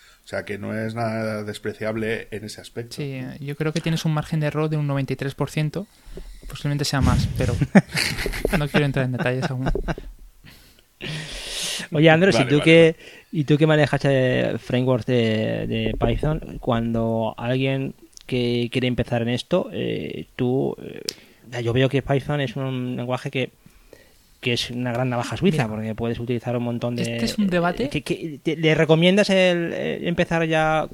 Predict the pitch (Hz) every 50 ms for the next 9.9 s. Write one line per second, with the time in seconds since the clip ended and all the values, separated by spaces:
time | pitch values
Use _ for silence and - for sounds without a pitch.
0 | - - 156 156 151 147 147 151 147 139 147 156 156 156 - - - 143 143 143
1 | 143 139 143 135 123 - 165 185 196 202 185 - 208 208 202 196 180 160 151 -
2 | 147 131 147 151 147 143 143 139 135 131 139 139 135 135 135 135 131 131 127 -
3 | 104 107 127 123 123 127 131 - 127 - 123 110 104 107 104 101 101 - - -
4 | - - - - - 202 196 208 196 185 180 185 - 202 190 175 - 147 143 147
5 | 151 160 160 160 160 156 156 156 151 151 151 151 143 - - - - - 151 147
6 | 147 147 143 139 139 175 190 196 - - - - - - 143 139 135 131 131 127
7 | 127 127 127 127 127 127 127 127 127 - - 147 135 127 127 127 123 - 147 151
8 | - - 160 147 147 147 - - 143 - 147 143 135 135 135 135 131 131 131 131
9 | 131 139 139 135 - - 135 139 135 139 160 165 160 175 202 - -